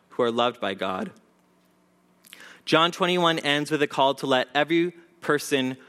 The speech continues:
across the earth know that they are loved.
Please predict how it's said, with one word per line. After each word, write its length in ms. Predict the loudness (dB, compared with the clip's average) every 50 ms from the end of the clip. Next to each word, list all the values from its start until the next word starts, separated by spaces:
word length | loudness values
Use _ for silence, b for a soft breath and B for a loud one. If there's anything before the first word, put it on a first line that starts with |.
| B B
across 500 | -10 -8 -4 0 2 2 2 0 -2 -6
the 240 | -6 -6 -4 -2
earth 400 | -2 -2 -2 -2 -4 -6 -14 -20 b b b b b -6
know 500 | -2 0 2 2 2 2 0 0 -2 -6 b b b b
that 180 | -4 -4 -2 -2
they 300 | -2 0 2 2 0 0
are 200 | 0 -2 -2 -2
loved. 500 | -2 -2 -2 -2 -4 -6 -10 -14 -18